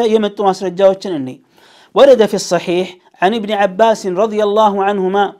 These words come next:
أنه سئل عن يوم عاشوراء. አባ፣ እብን ዓባስ ረዲየላሁ ዐንሁማ ስለ የውመ ዓሹራ ተጠየቀ። فقال ምን ይላል? ما رأيت رسول الله صلى الله عليه وسلم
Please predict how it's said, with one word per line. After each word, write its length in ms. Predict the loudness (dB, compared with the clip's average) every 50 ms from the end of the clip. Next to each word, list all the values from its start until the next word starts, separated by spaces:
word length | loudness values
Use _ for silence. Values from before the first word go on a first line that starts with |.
| _ _ _ -4 0
أنه 320 | 0 0 0 0 -2 -2 -4 -6
سئل 360 | -6 -8 -8 -4 -4 0 0 0 0
عن 200 | 0 0 -2 -2 -2
يوم 240 | -2 -4 -4 -2 -2
عاشوراء. 540 | -2 0 -2 -2 -4 -8 -6 -2 -2 -2 -2 -4 _ _ _ _ _ _ _ _ -2
አባ፣ 240 | -2 -2 0 2 2 2 2 2
እብን 180 | 0 -2 -2 0
ዓባስ 380 | 0 0 2 4 4 2 2 2
ረዲየላሁ 480 | -2 -6 -4 -2 0 0 2 0 0 0 -2
ዐንሁማ 360 | -4 -4 -4 -4 -4 -4 -4 -6 -6 -8 _ _ _ _ _
ስለ 140 | -8 -4 0 4
የውመ 260 | 6 6 6 4 2 -2
ዓሹራ 360 | 0 0 -2 -2 -4 -4 -2 -2 -2 -4
ተጠየቀ። 520 | -6 -10 -12 -10 -10 -10 -10 -10 -12 -14 -18 -20 -20 _ _ _ _ _ _ -4
فقال 400 | -4 -2 2 6 6 6 8 8 6 4 2 0 -4
ምን 160 | -6 -4 -2
ይላል? 280 | 0 2 2 2 2 2 -2 -8 -18 _ _ _ _ -2
ما 200 | 2 4 6 6 6
رأيت 420 | 6 4 4 4 2 0 0 -2 -8 -12 -14 -14 _ _ _ _ -2
رسول 460 | -2 -2 -2 -2 -4 -2 0 2 4
الله 400 | 4 4 4 4 4 4 4 4 0 -4
صلى 300 | -4 -2 -2 0 2 2
الله 400 | 2 4 4 4 4 4 4 2 0 -2
عليه 360 | 0 0 0 0 -2 -2 -2
وسلم 500 | -4 -4 -4 -4 -4 -4 -2 0 0 0